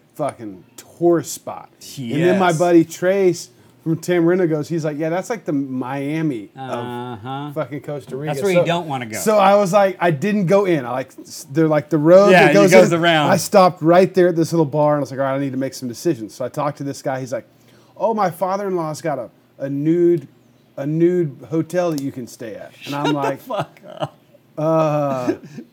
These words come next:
Speaker 2: No.
Speaker 1: I just, I just like, "Oh, okay," and then I just
Speaker 2: Okay,
Speaker 1: went
Speaker 2: just
Speaker 1: to pull my
Speaker 2: brush that
Speaker 1: phone
Speaker 2: one
Speaker 1: out.
Speaker 2: out.
Speaker 1: I just
Speaker 2: Okay.
Speaker 1: pulled my phone out.
Speaker 2: Okay.
Speaker 1: So I was like, "Fuck it." I, I started looking at Airbnb, and I found, like, an Airbnb house on this hill by
Speaker 2: Uh-huh.
Speaker 1: a big ass waterfall,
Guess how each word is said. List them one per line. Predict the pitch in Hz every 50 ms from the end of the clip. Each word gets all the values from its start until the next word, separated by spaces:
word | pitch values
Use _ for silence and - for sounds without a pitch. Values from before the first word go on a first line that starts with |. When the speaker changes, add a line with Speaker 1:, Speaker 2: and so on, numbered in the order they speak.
| _ _ _ _ _ _ _ -
Speaker 2:
No. | 254 254 220 - - - - - - - - - - - _ _ _ _ -
Speaker 1:
I | 175 196
just, | 208 208 - -
I | - 196 160 147 - 170 196 208
just | 214 202 190 175
like, | 208 202 208 202
"Oh, | 214 214 208 214
okay," | 208 160 190 185 165 160 165
and | 160 165
then | 160
I | 156 160
just | 160 165 151 160 - -
Speaker 2:
Okay, | 190 151 156 180 156 156
Speaker 1:
went | 190 214
Speaker 2:
just | 139
Speaker 1:
to | 127
pull | 202 190
my | 175 180
Speaker 2:
brush | 170 165
that | 190 175
Speaker 1:
phone | 190 185 180
Speaker 2:
one | 160 156
Speaker 1:
out. | 151 151 151 151
Speaker 2:
out. | 151
Speaker 1:
I | 165 160
just | 180 156 143
Speaker 2:
Okay. | 135
Speaker 1:
pulled | 185 190 180 170
my | 160
phone | 139 156 165 147 139
out. | 123 117 -
Speaker 2:
Okay. | 147 143 123 120 131 123 120 120 117 -
Speaker 1:
So | - - 190 185 180
I | 175
was | 170 160
like, | 175 170 156
"Fuck | 127 208 247 233 175
it." | 151 135
I, | - 151 156 - -
I | 139 139
started | - - 170 165 156
looking | 160 170 147 165 156
at | 127
Airbnb, | 139 151 160 151 143 156 156 151 139 123 139 139 143 147 143 131 - _ _ _ _ _ _ _ _ _ _ _
and | 117 123
I | 113
found, | - - 131 127 135 131
like, | 127 120 107 _ _ _ _ _ _ _ _ _ -
an | 98
Airbnb | 123 127 127 127 120 123 135 127 123 117 117 131 123 110
house | 110 117 120 117 110 -
on | 127 117
this | 113 107 - -
hill | 131 127 123 123
by | 110 120 113 110
Speaker 2:
Uh-huh. | 107 95
Speaker 1:
a | 98
big | 123 123 123
ass | 123 120 113 - -
waterfall, | 104 98 107 113 117 120 - - 123 113 113 117 120 117 -